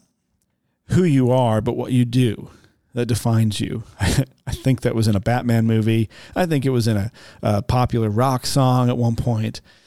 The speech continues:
but it's, it's not, you know, who we are, but what we do that defines us. And that is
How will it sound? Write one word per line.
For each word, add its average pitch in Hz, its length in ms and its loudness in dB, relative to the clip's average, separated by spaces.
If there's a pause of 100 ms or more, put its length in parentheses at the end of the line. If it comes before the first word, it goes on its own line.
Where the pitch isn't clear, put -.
(200)
but 123 380 0
it's, - 220 -4
it's 131 180 -2
not, 156 320 0 (260)
you 127 120 -2
know, 117 220 0 (100)
who 156 180 4
we 131 160 4
are, 127 280 2
but 127 100 -4
what 123 160 -4
we 110 120 0
do 120 480 2 (140)
that 123 140 -4
defines 120 520 0
us. - 380 -10 (540)
And 123 480 0 (680)
that 143 380 0
is 123 540 0